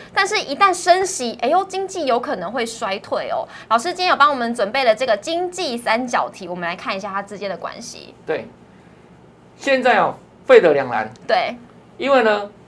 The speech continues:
Speaker 2: 对抗通膨是费德的天职之一哈。
Speaker 1: 对。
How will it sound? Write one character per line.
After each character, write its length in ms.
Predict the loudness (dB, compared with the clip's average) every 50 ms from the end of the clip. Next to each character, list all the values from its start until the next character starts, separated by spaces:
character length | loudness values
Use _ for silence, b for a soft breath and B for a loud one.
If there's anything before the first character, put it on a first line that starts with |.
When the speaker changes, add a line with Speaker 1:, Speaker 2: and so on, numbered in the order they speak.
| -20 -20 -20 -20 -20 -20 -20 -20 -20 -20 -4 2
Speaker 2:
对 160 | 4 6 6
抗 120 | 6 6 6
通 220 | 6 6 6 6
膨 220 | 6 4 4 2 0 -6 -16 -20 -20 -20 -20 -20 -20 -20
是 340 | -6 -2 0 0 0 0 -4 -14 -20 2
费 160 | 4 6 6
德 120 | 6 6 2
的 80 | 2
天 220 | 2 0 -2 -2 -2
职 160 | -4 -8 -8 -8
之 200 | -4 -2 0 0
一 160 | 0 -2 -2
哈。 140 | -4 -4 -2
Speaker 1:
对。 360 | -2 -2 -4 -4 -6 -10 -12